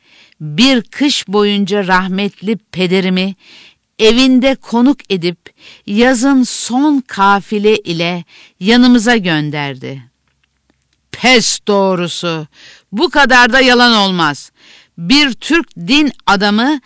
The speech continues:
Ermeniyi koruyup gözetecek. Siz nereden bileceksiniz? O günleri yaşayan bilir. Ben bilirim.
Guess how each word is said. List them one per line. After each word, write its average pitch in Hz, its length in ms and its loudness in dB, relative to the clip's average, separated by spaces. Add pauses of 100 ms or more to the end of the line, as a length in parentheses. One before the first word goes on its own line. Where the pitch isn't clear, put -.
(360)
Ermeniyi 254 680 4
koruyup 233 560 0
gözetecek. 196 760 -2 (520)
Siz 285 500 -2
nereden 185 580 -2
bileceksiniz? 147 1000 -10 (600)
O 311 180 4
günleri 269 520 0
yaşayan 220 680 -2
bilir. 147 440 -10 (440)
Ben 214 600 2
bilirim. 147 540 -4